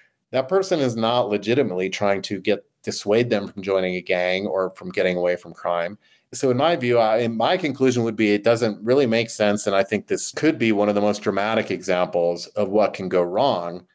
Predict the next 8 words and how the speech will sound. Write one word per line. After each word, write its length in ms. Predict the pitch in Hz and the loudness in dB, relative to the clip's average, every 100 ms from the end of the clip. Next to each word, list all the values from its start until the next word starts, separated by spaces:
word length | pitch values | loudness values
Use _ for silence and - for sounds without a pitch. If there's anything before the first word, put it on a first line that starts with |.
| _ _ _ | _ _ _
when 300 | 107 98 95 | -2 0 0
active 500 | 101 101 95 95 - | -2 -4 -4 -6 -2
gang 300 | 95 92 92 | 0 0 0
members 520 | 87 85 82 82 - _ _ _ 110 | 0 -2 -4 -6 -12 _ _ _ -2
are 140 | 101 | 0
actually 640 | 98 95 95 90 87 82 - | 0 -4 -4 -2 -2 -6 -10
entrusted 840 | 104 92 110 104 - - 90 87 85 - - | -8 -4 0 0 0 -2 -2 -2 -8 -18 -10
with 460 | 120 104 104 98 | -2 2 2 0